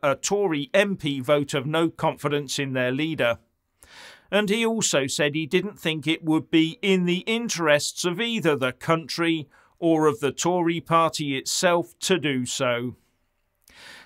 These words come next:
Now, the one thing that does bother me about a Boris removal is who would replace him.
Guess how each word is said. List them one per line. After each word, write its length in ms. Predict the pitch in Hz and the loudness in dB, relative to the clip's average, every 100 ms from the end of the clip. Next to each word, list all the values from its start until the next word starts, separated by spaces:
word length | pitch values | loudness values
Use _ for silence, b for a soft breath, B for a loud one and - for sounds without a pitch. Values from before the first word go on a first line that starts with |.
| B | B
Now, 240 | 175 196 | 4 6
the 120 | 196 | 6
one 260 | 208 214 220 | 6 4 2
thing 320 | 196 208 202 | 0 0 2
that 320 | 196 208 151 | 2 0 -2
does 320 | 139 180 160 110 | 6 6 6 2
bother 320 | 143 135 135 | 2 2 0
me 160 | 135 | -2
about 400 | 135 127 139 139 | 0 4 4 4
a 80 | 143 | 0
Boris 460 | 123 143 135 131 - | 2 2 2 -4 -4
removal 600 | 143 160 170 160 170 156 b b - | -2 0 0 2 0 -2 b b -2
is 280 | 143 123 | 0 0
who 280 | - 190 214 | 2 2 0
would 320 | 196 185 160 | 2 4 4
replace 640 | 170 196 190 - 139 131 - | 0 -4 -4 0 0 0 -4
him. 320 | 143 135 131 | -4 -6 -8